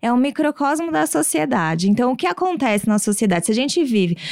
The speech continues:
numa sociedade que ela é violenta pras mulheres e as mulheres têm presença majoritária na moda, vai ter violência ali também, né? Então,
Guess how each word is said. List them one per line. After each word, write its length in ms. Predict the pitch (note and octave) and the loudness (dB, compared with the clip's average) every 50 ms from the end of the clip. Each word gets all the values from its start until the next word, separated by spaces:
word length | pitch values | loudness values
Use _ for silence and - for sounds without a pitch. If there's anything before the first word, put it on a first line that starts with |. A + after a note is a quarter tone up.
| - - - - | -10 -10 -10 -4
numa 220 | - G#3+ A3 A3+ A3+ | 0 2 2 2 2
sociedade 720 | - B3 A3+ - B3 B3 G#3+ G#3 F#3+ F#3 F3+ F3+ G3+ G#3 | 0 -2 -2 0 -2 0 0 0 0 0 0 0 -2 -2
que 120 | - A#3+ | -2 -2
ela 160 | G#3+ G#3+ G#3+ G#3 | 0 0 0 0
é 40 | |
violenta 640 | G3+ G3+ A3+ A3+ A3 A3 A#3 B3 C#4+ C4 C#4 B3 - - _ _ | 0 2 2 2 2 2 0 0 0 0 -2 -2 -4 -6 _ _
pras 220 | _ A#3 A3 G3+ G3 | _ 0 2 4 4
mulheres 640 | G3 F#3+ F#3+ G#3+ A#3+ B3+ A#3+ A3 G#3 G3+ - - - _ - - - - - | 4 4 2 2 0 0 0 0 -2 -2 -4 -12 -16 _ -20 -18 -18 -10 -4
e 140 | G3+ A3+ A3 | -2 0 2
as 100 | G#3+ G#3 | 2 2
mulheres 460 | A3 A3 A3 A3 A3+ A#3 C4+ B3+ - | 2 2 2 0 0 0 0 -2 -2
têm 240 | - - A#3 G#3+ G3+ | -2 0 2 2 4
presença 420 | - G#3+ G3+ G3 G#3 G#3 G#3 - | 4 2 2 2 2 2 2 4
majoritária 540 | G#3+ G3 F#3+ G3+ F#3+ F#3+ F#3+ G3+ F#3+ F#3 F#3 | 2 2 4 2 0 0 0 0 0 2 2
na 120 | F#3 F3+ | 2 2
moda, 320 | F#3+ G3+ A3 A#3+ B3 A3+ G#3 - - - - - - - - | 2 0 2 0 0 -2 -4 -6 -10 -12 -12 -12 -12 -12 -6
vai 220 | A3+ C#4 E4 G4+ | -2 -2 -2 -2
ter 220 | G4 - G#4 F4 F4 | -2 -2 -2 -2 0
violência 640 | D#4 E4 C4+ B3 A3+ G3+ G3 G#3 G#3 G3+ - G#3 | 0 2 2 2 2 2 2 2 2 2 2 0
ali 160 | F3+ F#3+ F#3 F3+ | 2 2 0 2
também, 460 | - F#3+ F3+ F3+ E3+ E3 E3 D#3+ E3+ | 2 2 4 4 4 4 4 2 2
né? 200 | F3+ F#3 G3 G#3 G#3+ | 2 2 2 0 0
Então, 340 | A3 G#3+ B3+ B3 C4 C4+ | 0 0 0 0 0 -2